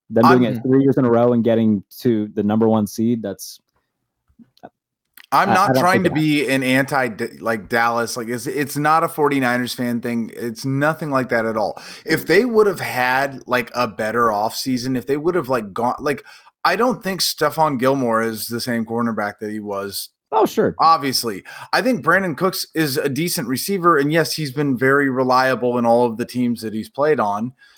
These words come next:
Speaker 2: But I don't think they were one receiver away. I think their defense will probably get a little bit better. Obviously, Micah Parsons is gonna have more time.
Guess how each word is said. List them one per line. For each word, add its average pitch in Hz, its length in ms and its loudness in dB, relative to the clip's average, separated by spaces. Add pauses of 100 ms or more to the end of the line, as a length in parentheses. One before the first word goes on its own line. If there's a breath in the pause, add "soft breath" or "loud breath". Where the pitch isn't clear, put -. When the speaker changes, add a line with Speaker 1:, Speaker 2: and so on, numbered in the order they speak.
(260 soft breath)
Speaker 2:
But 131 200 -2
I 147 140 2
don't 175 100 -4
think 160 160 -4
they 160 80 2
were 156 180 2
one 147 220 2
receiver 131 540 -2
away. 127 400 2
I 127 80 2
think 156 240 0
their 180 100 -2
defense 170 560 -6
will 160 80 -6
probably 151 360 0
get 143 180 2
a - 20 2
little 139 220 0
bit 120 240 -6
better. 147 420 2
Obviously, 135 560 0
Micah 123 220 -4
Parsons 127 640 -2
is 113 100 -16
gonna 117 160 -4
have 117 140 -2
more 117 220 -2
time. 120 420 -4